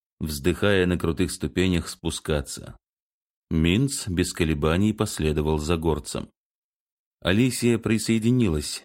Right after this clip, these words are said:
не желая оставаться одна. Несколько высоченных ступеней,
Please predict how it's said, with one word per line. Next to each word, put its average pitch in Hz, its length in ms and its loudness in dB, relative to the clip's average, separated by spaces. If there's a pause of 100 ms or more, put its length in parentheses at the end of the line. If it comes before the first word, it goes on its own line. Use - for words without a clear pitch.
(140)
не 87 140 2
желая 82 420 2
оставаться 78 720 -2
одна. 78 400 -2 (1080)
Несколько 85 640 0
высоченных 82 680 0
ступеней, 82 720 -2